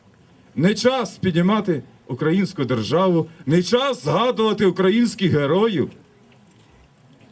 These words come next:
Ці проблеми, які впали на наші плечі, передамо нашим дітям.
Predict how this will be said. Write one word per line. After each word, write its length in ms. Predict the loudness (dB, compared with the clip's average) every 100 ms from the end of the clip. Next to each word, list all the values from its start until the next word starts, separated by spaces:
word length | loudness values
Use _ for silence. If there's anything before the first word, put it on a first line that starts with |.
| _ _ -20 -20 _ _ _ _ -6
Ці 160 | -2
проблеми, 540 | 2 4 4 2 2 2
які 240 | 0 0
впали 380 | 2 2 2 0
на 100 | 0
наші 320 | 0 0 -2 2
плечі, 560 | 2 2 0 0 0 -2 -14 -20 -20 -20 -20 _ _ _ _ _ _ _ _ _ _ _ _ _ _ _ _ _ _ -2
передамо 580 | -2 2 2 2 0 -2 -8 -4
нашим 480 | -2 -2 -2 -2
дітям. 380 | -2 -2 -2 -6